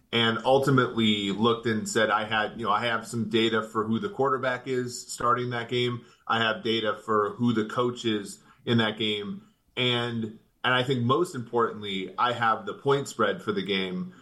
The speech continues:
which, you know, a-, as I write in the article, in theory takes into consideration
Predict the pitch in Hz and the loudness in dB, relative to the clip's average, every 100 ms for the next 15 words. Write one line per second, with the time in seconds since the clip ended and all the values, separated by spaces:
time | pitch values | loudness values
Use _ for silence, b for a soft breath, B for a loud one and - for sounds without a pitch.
0 | B - 120 123 - - - 127 117 104 | B 2 4 4 0 -6 -6 0 2 4
1 | 107 110 117 113 110 120 110 113 117 113 | 2 0 0 2 2 0 -2 0 0 0
2 | 110 104 104 143 131 - 214 240 175 120 | -2 -6 -4 -4 -4 -4 0 2 4 2
3 | 113 135 123 - - - _ - 143 135 | 2 -2 -2 -6 -12 -16 _ -2 0 0
4 | 110 127 - 123 117 117 113 - 110 | 0 -2 0 0 2 -2 -4 -4 -4